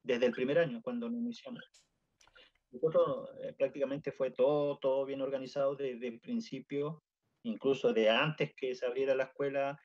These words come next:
incluso las capacitaciones que hicimos antes de, de empezar nuestro centro de entrenamiento. Eh, nos capacitamos prácticamente casi dos años antes de empezar el centro de entrenamiento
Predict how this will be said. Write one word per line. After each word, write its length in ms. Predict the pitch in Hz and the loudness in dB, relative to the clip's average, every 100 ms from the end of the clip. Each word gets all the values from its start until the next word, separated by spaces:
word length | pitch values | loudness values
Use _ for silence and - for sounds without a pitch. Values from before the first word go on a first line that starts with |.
| _ _ - | _ _ -6
incluso 420 | 110 - 135 135 | -6 -2 -2 0
las 140 | - | 0
capacitaciones 720 | 110 104 107 113 104 135 139 | 0 -2 -4 -2 -4 -4 -8
que 60 | - | -8
hicimos 360 | 127 139 135 131 | -6 -2 -2 2
antes 420 | 131 139 - 147 | 0 0 0 -2
de, 460 | 135 131 131 127 127 | -2 -4 -4 -8 -4
de 120 | 123 | 0
empezar 440 | 120 170 127 139 139 | 0 0 0 0 2
nuestro 460 | 139 - 131 131 | -2 0 0 0
centro 340 | 123 139 127 135 | 0 -4 0 -2
de 60 | |
entrenamiento. 880 | 117 139 131 139 143 147 - 147 151 _ _ - _ _ _ | 0 -2 0 -2 -2 -2 -2 -4 -4 _ _ -20 _ _ _
Eh, 580 | 104 98 78 65 67 67 60 - | -4 -2 -2 -4 -6 -6 -6 -2
nos 160 | 113 113 | -2 0
capacitamos 640 | 104 98 - 117 120 113 | -4 -4 0 2 4 2
prácticamente 440 | 120 113 120 120 | 0 0 -2 -2
casi 220 | - 127 127 | -2 -2 0
dos 220 | 135 131 | 2 2
años 380 | 147 156 139 - | 0 0 -4 -4
antes 260 | 127 120 135 | -6 -4 -4
de 60 | |
empezar 400 | 131 135 143 139 | -4 -4 -2 -2
el 240 | 143 139 139 | -2 -4 -6
centro 260 | 139 147 | -8 -6
de 40 | 143 | -4
entrenamiento 680 | 143 143 151 156 165 160 | -4 -2 -2 -4 -4 -6